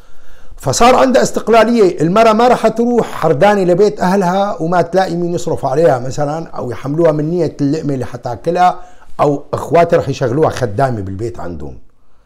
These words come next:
صارت فيها تعيش وتعمل كيان كامل ولا أحلى من هيك، وما لها بحاجة الرجل إذا اضطرت،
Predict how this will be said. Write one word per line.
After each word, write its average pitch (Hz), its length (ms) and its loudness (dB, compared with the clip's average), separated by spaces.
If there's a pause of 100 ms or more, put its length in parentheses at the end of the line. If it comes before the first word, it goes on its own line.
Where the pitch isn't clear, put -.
(640)
صارت 170 460 2
فيها 208 280 4
تعيش 196 880 -4 (160)
وتعمل 127 460 -6
كيان 143 500 -2
كامل 190 640 -2 (300)
ولا 101 520 -2
أحلى 156 240 -6
من 156 140 -4
هيك، 185 500 -6 (680)
وما 175 200 0
لها 240 80 2
بحاجة 196 420 0
الرجل 196 420 -2 (1120)
إذا 196 440 4 (120)
اضطرت، - 720 -4